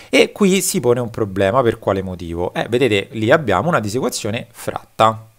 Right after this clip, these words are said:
che quindi devo risolvere facendo un numeratore maggiore di zero e denominatore maggiore di zero. Per quanto riguarda la quantità al numeratore, che cosa posso dire? Posso dire che sarà positiva se x meno otto è maggiore di zero, cioè se x è maggiore di otto. Sarà uguale a zero se x uguale a otto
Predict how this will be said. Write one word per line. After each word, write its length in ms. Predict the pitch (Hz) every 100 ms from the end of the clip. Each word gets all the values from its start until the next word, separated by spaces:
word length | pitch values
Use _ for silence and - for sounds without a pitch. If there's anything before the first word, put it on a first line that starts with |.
| _ _
che 200 | - 117
quindi 260 | - 143 107
devo 220 | 104 117
risolvere 640 | 240 269 113 98 107 151
facendo 420 | 190 117 117 95 82
un 80 |
numeratore 480 | 90 92 95 135 127
maggiore 320 | 101 92 113
di 160 | 214 302
zero 220 | 98 90
e 80 | 143
denominatore 560 | 95 104 175 185 92 131
maggiore 320 | 147 101 90
di 120 | 80 78
zero. 400 | - - 104 113 110 - _ _ _ _
Per 180 | 226 247
quanto 280 | 202 190 165
riguarda 300 | 160 160 135
la 80 |
quantità 340 | 120 127 139 131
al 80 | 113
numeratore, 500 | 117 165 147 143 127
che 160 | 110
cosa 300 | - 113 104
posso 300 | 98 95 -
dire? 380 | 92 87 90 95 101 - _
Posso 240 | - -
dire 220 | 127 135 147
che 100 | 110
sarà 240 | - 107
positiva 680 | - 104 139 156 147 175 185
se 240 | - 110
x 100 | 107
meno 200 | 101 101
otto 200 | 113 110
è 40 | 92
maggiore 360 | 95 92 143
di 60 | 190
zero, 260 | 113 113 123
cioè 180 | 101
se 240 | 95 135 107
x 220 | - -
è 240 | 113 95 -
maggiore 680 | 110 104 87 95 95 90 -
di 160 | 87
otto. 600 | 87 85 - 110 104 101 -
Sarà 240 | - 117
uguale 220 | 123 113
a 100 | 107
zero 260 | 101 127 101
se 160 | 90
x 180 | 101 -
uguale 200 | 92 120
a 160 | 247 139
otto 600 | 101 - 165 214 254